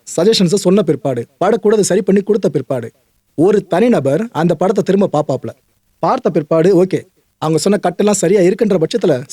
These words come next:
சர்டிஃபிகேட்டை இஷ்யூ பண்ண ஆரம்பிச்சிருவாங்க. புரியுதா? இது வரைக்குமே நிறைய படங்கள் ப்ராசஸ் முடிஞ்சிருவாங்க, ரிவ்யூக்கெல்லாம் பெருசா போகாது.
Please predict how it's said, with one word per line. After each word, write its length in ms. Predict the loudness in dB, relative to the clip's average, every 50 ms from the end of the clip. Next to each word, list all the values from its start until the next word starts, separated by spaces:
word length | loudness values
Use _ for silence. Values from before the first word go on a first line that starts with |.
| -4
சர்டிஃபிகேட்டை 560 | -2 0 0 0 0 0 -2 -2 -2 0 -2 0
இஷ்யூ 120 | 0 0
பண்ண 260 | 0 0 0 -2 -2
ஆரம்பிச்சிருவாங்க. 460 | -2 -4 -6 -8 -8 -10 -10 -10 -12 -16 -18 _ _ _ -4 -2
புரியுதா? 300 | 0 0 0 0 0 -2 -6 _ _ _ _ _ _ _ _ _ _
இது 340 | -6 -2 0 0 2 2 2
வரைக்குமே 260 | 2 2 0 0 2
நிறைய 260 | 2 2 2 2 0 0
படங்கள் 300 | 0 0 0 0 0 0
ப்ராசஸ் 320 | 0 -2 -2 -2 -4 -4
முடிஞ்சிருவாங்க, 440 | -2 -2 0 0 0 0 -2 -4 -10 -16 _ _ _ _ _ -10 -4
ரிவ்யூக்கெல்லாம் 460 | -4 0 2 2 0 2 0 0 0
பெருசா 200 | -2 -4 -2 -2
போகாது. 460 | -4 -2 -2 -2 -2 -2 -4 -8 -12